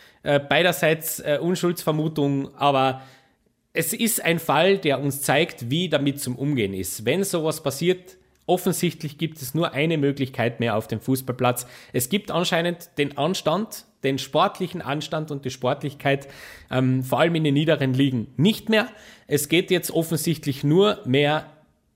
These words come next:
hart. Ja, wenn sowas passiert, sofort zum Schiedsrichter, wenn der nichts tut, geschlossen abtreten. Es geht offensichtlich nicht mehr anders. Ähm, dann muss man leider Gottes, äh, die, die Kröte schlucken, wie man bei uns in Österreich sagt, und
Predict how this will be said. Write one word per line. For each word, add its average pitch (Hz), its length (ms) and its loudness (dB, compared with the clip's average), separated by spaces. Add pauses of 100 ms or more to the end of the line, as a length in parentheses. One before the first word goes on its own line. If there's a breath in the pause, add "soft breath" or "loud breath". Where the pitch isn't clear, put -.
(140)
hart. - 440 -2 (300)
Ja, 170 280 2
wenn 170 120 2
sowas 196 340 2
passiert, 185 460 0
sofort 131 380 0
zum 127 100 -2
Schiedsrichter, 175 640 -2
wenn 113 140 -2
der 131 160 2
nichts 143 220 -2
tut, 143 300 0
geschlossen 117 440 -2
abtreten. 90 480 -10 (200)
Es - 280 -4
geht 196 280 2
offensichtlich 160 680 -4
nicht 156 240 -4
mehr 117 100 0
anders. 180 380 0 (440 loud breath)
Ähm, 156 500 0 (120)
dann 156 140 4
muss 185 260 2
man 165 240 0
leider 147 320 4
Gottes, 147 640 0
äh, 131 480 2 (120)
die, 139 460 2
die 135 180 -2
Kröte 170 540 2
schlucken, 160 480 -2
wie 147 80 4
man 143 160 0
bei 131 140 -2
uns 147 200 -2
in 131 120 -2
Österreich 123 420 0
sagt, 120 340 -2 (300 loud breath)
und 143 400 0